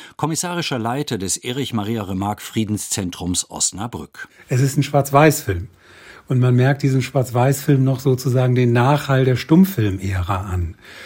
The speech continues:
Speaker 2: Man merkt auch die technischen Grenzen, an denen der Film entlang seine Geschichte erzählt. Und umso erstaunlicher ist, was dieser Film in Amerika, in Deutschland während der Weimarer Republik sozusagen gedreht ist, wie,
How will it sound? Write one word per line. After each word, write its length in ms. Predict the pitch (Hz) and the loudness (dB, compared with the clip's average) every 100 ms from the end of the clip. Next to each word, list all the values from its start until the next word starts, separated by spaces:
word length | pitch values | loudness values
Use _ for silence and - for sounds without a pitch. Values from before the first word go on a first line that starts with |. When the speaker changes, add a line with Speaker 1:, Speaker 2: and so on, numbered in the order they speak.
| - - - | -20 -20 -4
Speaker 2:
Man 160 | 123 123 | 2 4
merkt 260 | 131 151 131 | 4 2 -2
auch 80 | |
die 160 | 120 131 | -2 -4
technischen 760 | - 170 - 151 - 135 120 - - | 0 0 2 0 2 0 0 -4 -8
Grenzen, 480 | - 151 185 190 117 | 4 6 6 4 2
an 220 | 110 117 | 2 2
denen 260 | 117 117 117 | 4 4 4
der 120 | 113 | 0
Film 560 | - 131 123 117 113 117 | 2 4 6 4 2 2
entlang 640 | 127 110 117 113 120 123 - - - | 0 2 2 4 4 2 -4 -20 -14
seine 440 | - 123 131 143 | 0 4 6 6
Geschichte 540 | 127 123 - 160 - 123 | 4 0 2 2 2 -2
erzählt. 500 | 104 104 - 123 123 | -2 -6 2 4 4
Und 120 | 135 | 4
umso 180 | 139 135 | 2 2
erstaunlicher 880 | 127 - 127 165 214 143 117 123 110 | 2 2 4 6 8 6 6 2 2
ist, 320 | 131 160 - - - - | 0 0 -6 -18 -20 -10
was 160 | - 120 | -4 0
dieser 300 | 143 127 120 | 2 2 2
Film 560 | - 135 139 165 170 160 - 120 | 2 4 6 6 4 0 -8 -2
in 120 | 123 | 2
Amerika, 680 | 120 123 160 151 143 143 135 - - - | 4 6 6 4 4 4 4 -2 -16 -2
in 120 | 127 | 0
Deutschland 400 | 127 135 - 127 | 2 2 2 4
während 240 | 131 123 | 4 4
der 120 | 127 117 | 4 4
Weimarer 320 | 127 147 127 | 6 6 6
Republik 440 | 127 131 120 147 | 2 2 2 0
sozusagen 720 | 143 123 - 123 123 123 123 - - - - | 0 -4 -2 -2 0 0 0 -4 -18 -18 -6
gedreht 520 | 123 120 123 151 160 - - - | -4 0 4 4 2 -6 -20 -4
ist, 300 | 156 - - | -2 -2 -8
wie, 500 | - 113 127 143 147 | -6 -2 0 2 4